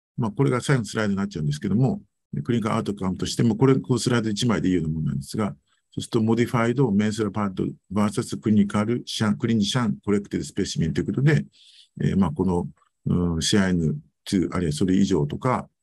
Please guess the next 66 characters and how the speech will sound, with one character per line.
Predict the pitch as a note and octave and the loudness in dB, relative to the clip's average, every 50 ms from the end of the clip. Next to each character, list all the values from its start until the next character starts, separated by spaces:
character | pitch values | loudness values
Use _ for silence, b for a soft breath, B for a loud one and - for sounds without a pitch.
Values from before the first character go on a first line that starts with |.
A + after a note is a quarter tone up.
| _ _ _ _ _ _ | _ _ _ _ _ _
あ | - F#2 E2+ E2 E2 E2 D2+ | -4 -4 -2 0 -2 -2 -4
ー | D2 | -2
と、 | - C3 C3+ C#3+ D3 - _ | 0 0 0 0 0 -8 _
ハ | - - - G2+ | -10 -2 0 2
イ | G2+ | 2
リ | G2 | 2
ス | F#2 - | 0 -6
ク | - - F#2 | -6 -4 -2
の | F#2+ G2 | -2 -2
ピ | - - G2+ G2+ | 0 2 2 2
ー | G2+ - - | 2 2 0
エ | G2+ | 0
イ | F#2 | 0
チ | - | 0
ピ | - - G2 | 0 0 0
ー | F2+ | 0
ポ | F2 - A2 | 0 0 0
ジ | G#2 G2+ | 0 0
テ | - G2 | -2 -2
ィ | - | -2
ブ | F2+ F2+ | -2 -2
リ | G2+ F#2+ F2+ | -2 -2 -2
ザ | F2 G2 F#2 | 0 0 0
ル | F2+ E2 | 0 -2
ツ、 | - - - - - - _ _ _ _ _ _ _ _ _ _ _ _ _ _ _ _ _ _ | -6 -8 -8 -8 -10 -10 _ _ _ _ _ _ _ _ _ _ _ _ _ _ _ _ _ _
あ | - | -2
る | F#2+ | -2
い | |
は | E2+ | 2
モ | F2 G2+ | 2 4
ダ | G2+ G#2+ G2+ | 4 4 4
レ | G2 | 2
ー | G2 | 2
ト | - - B2 G#2 | 2 0 0 0
ト | F#2+ - G2+ | 0 -2 0
ゥ | F#2+ F2 | 0 0
シ | E2 - - G#2 | -2 -2 -2 0
ビ | F#2+ F#2+ E2+ | 2 2 2
ア | E2 | 2
デ | - | 0
ィ | - | -6
ス | - - | -8 -4
プ | - | -2
ラ | G2 E2+ | -2 -2
ジ | E2 - D2+ | -2 -2 -4
ア。 | - - - _ _ _ _ _ _ _ - - - - - | -4 -4 -8 _ _ _ _ _ _ _ -10 -10 -10 -4 0
こ | G2 | 0
れ | G2 F#2+ G2+ - | 2 2 2 0
は | - G2 G2 - - - - | 0 0 2 2 0 0 0
七 | G2 F#2+ F#2+ G2+ | 2 4 4 4
分 | G2 G2+ G2 | 4 4 4
の | F#2+ F2+ | 4 4
七 | G2 F#2 F2 E2+ | 4 2 2 -2
と | - - - | -2 -2 0
五 | G2 G2+ | 0 0
分 | G2 F#2+ F#2 F#2 | 0 2 0 0
の | F#2 F2+ | 0 0
五 | G2 G2+ | 0 0
で | G#2 C#3 C#3+ C#3+ D3 _ _ _ _ | 0 0 0 0 -6 _ _ _ _
百、 | - - E2+ - - - - - - - - | -10 -10 -10 -6 -4 -4 -4 -4 -4 -6 -4
百 | D2 D2 - - | -4 -4 -4 -6
と | - - | -6 -6
一 | - - - - F#2+ | -6 -6 -4 -4 -4
致 | F#2+ | -4
率 | - - - C#2+ | -4 -4 -6 -6
が | - - | -6 -6